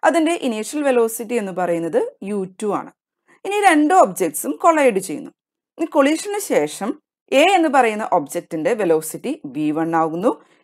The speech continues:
ബി എന്ന ഒബ്ജക്റ്റിന്റെ വെലോസിറ്റി വി ടു ആയിട്ട് മാറുന്നു. ഇവിടെ നമുക്ക് ടോട്ടൽ മൊമെന്റം before collision എന്ന് പറയും. നമുക്കറിയാം മൊമെന്റം എന്ന് പറയുന്നത് mass into velocity ആണല്ലോ.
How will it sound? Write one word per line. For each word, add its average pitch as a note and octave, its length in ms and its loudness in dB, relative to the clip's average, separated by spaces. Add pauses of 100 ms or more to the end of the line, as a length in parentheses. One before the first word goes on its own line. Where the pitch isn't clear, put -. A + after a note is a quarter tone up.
(140)
ബി D4 380 0
എന്ന A#3+ 260 -2
ഒബ്ജക്റ്റിന്റെ F3 520 -2
വെലോസിറ്റി D#3+ 680 -4 (180)
വി A3 260 -4 (100)
ടു A3 160 0
ആയിട്ട് C#3+ 400 0 (160)
മാറുന്നു. C#3 380 -4 (580)
ഇവിടെ F#4 140 2
നമുക്ക് D4+ 480 2 (240)
ടോട്ടൽ D#4 540 4
മൊമെന്റം A#3 420 4 (160)
before G#3+ 300 -4 (120)
collision G#3+ 380 2
എന്ന് G3+ 140 -6
പറയും. E3 240 -2
നമുക്കറിയാം G3 480 -4 (300)
മൊമെന്റം A3+ 340 0 (180)
എന്ന് C4+ 140 2
പറയുന്നത് C4 340 2
mass C#4 340 2
into C#4 220 2
velocity B3+ 440 2
ആണല്ലോ. D#3+ 380 -2